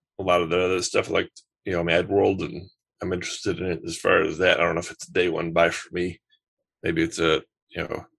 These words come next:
wait till it goes on sale or whatever. Or, I don't know. We'll see what else I may or may not be buying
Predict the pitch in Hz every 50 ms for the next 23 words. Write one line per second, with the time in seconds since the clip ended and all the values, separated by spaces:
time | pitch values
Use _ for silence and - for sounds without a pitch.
0 | _ _ _ _ _ _ - - 85 82 - - 78 73 71 - _ - - 110
1 | 95 87 87 80 78 78 80 - - 82 82 82 85 85 85 85 80 78 69 78
2 | 85 85 82 - - - - _ _ _ _ _ - - - - _ _ _ -
3 | 120 104 95 90 95 95 - - 98 92 95 92 92 95 95 - - - - _
4 | _ _ _ _ _ _ _ - 87 87 87 92 90 90 85 85 87 90 90 92
5 | 90 82 80 95 87 85 90 87 90 90 85 78 - -